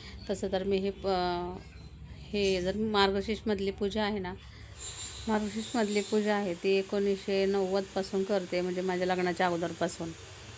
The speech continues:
तेव्हापासून जे चालू आहे ते आजपर्यंत चालू आहे. आणि तेव्हा तर आहे ना मंडळी काही नव्हतं, एकदम साधी आणि सिंपल पूजा मांडायची मी. फक्त नारळ, कलश म्हणजे, आणि, अ, आपलं गणपतीची सुपारी, बस.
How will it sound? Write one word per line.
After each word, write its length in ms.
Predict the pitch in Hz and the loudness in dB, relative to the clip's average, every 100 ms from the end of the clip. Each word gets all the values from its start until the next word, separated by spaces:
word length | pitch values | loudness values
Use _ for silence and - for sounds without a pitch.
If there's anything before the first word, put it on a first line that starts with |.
| - - - - - - - - - | -16 -16 -16 -16 -16 -16 -14 -14 0
तेव्हापासून 540 | 202 190 208 196 208 190 | 4 4 4 2 2 0
जे 80 | |
चालू 280 | 190 196 180 | 0 0 0
आहे 100 | 175 170 | -2 -2
ते 60 | |
आजपर्यंत 520 | 175 180 - 175 175 185 | -2 -2 -2 -2 0 -2
चालू 320 | 196 175 165 | -2 -2 -2
आहे. 140 | 165 185 - - - - - - | -4 -8 -14 -14 -14 -14 -8 0
आणि 520 | 185 185 185 185 190 | 2 4 4 4 6
तेव्हा 240 | 208 214 214 | 8 8 6
तर 100 | 220 | 4
आहे 100 | 220 | 6
ना 100 | 190 | 6
मंडळी 440 | 196 180 175 175 175 - | 6 4 2 2 0 2
काही 320 | 214 196 202 | 6 6 6
नव्हतं, 360 | 214 202 190 190 - - - | 6 6 2 -4 -8 -16 -4
एकदम 260 | 196 208 220 | 2 6 6
साधी 400 | 202 220 196 196 | 6 6 8 8
आणि 200 | 196 202 | 8 6
सिंपल 420 | - 208 190 185 | 6 6 6 4
पूजा 280 | 180 196 185 | 4 6 6
मांडायची 460 | 185 175 165 165 175 | 6 4 4 2 0
मी. 120 | 170 | 0
फक्त 300 | - 185 196 | 0 2 4
नारळ, 360 | 190 185 180 175 180 - | 6 6 6 2 2 4
कलश 400 | 190 190 - 202 | 6 6 4 4
म्हणजे, 300 | 185 165 208 - - - - - | 4 4 2 -2 -10 -12 -6 0
आणि, 400 | 180 180 190 185 | 2 6 8 8
अ, 60 | |
आपलं 520 | 185 180 180 185 180 | 8 4 4 6 8
गणपतीची 480 | 190 190 170 175 202 | 8 6 4 0 -2
सुपारी, 480 | - 190 180 165 175 - - - - | 0 2 4 2 2 -2 -6 -10 -2
बस. 280 | 190 180 - | 2 2 2